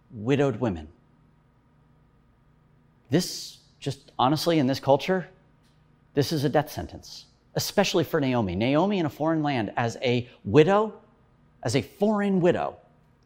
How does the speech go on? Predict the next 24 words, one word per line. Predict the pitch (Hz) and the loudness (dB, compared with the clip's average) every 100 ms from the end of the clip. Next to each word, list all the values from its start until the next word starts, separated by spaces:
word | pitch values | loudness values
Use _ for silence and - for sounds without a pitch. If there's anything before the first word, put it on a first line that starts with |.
| _ | _
with | 143 113 | 0 2
no | 139 | 4
one | 160 160 | 4 2
to | 147 | -2
take | 156 147 | -4 -4
care | 143 135 | -2 -2
of | 101 | -2
her, | 98 - - | -6 -8 -6
has | 151 120 | -2 0
no | 139 156 160 | 2 4 4
rights. | 135 98 - - - - _ _ | 2 -2 -6 -14 -14 -18 _ _
She's | - 190 | -2 0
got | 226 170 | 2 2
nothing. | 151 156 175 - 143 | 2 2 0 -2 -4
She | - 214 220 | -2 -2 0
is, | 185 170 | 0 -2
is, | 160 - | -6 -2
it's | - 196 | 2 2
the | 233 | 2
equivalent | 202 - 226 202 214 | 0 4 6 6 2
of | 185 - | -2 -4
homeless | - 175 180 139 101 - - - | 0 2 2 0 -2 -6 -12 -4
right | 117 107 | -2 -2
now. | 120 95 | 0 -2